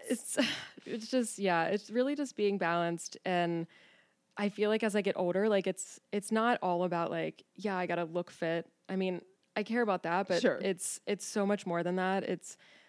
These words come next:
Speaker 1: like, mentally and just, like,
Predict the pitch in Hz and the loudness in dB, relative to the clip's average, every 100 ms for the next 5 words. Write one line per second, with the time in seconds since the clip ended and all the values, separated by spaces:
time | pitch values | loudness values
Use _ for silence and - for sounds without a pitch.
0 | _ - 156 151 - 202 196 196 196 190 | _ -6 -4 -4 -6 -2 0 0 -2 2
1 | 185 180 180 175 170 - 175 170 160 151 | 2 4 2 2 0 0 -4 -4 -8 -8
2 | - - _ _ 175 _ _ - 165 - | -14 -18 _ _ -20 _ _ -4 -4 -4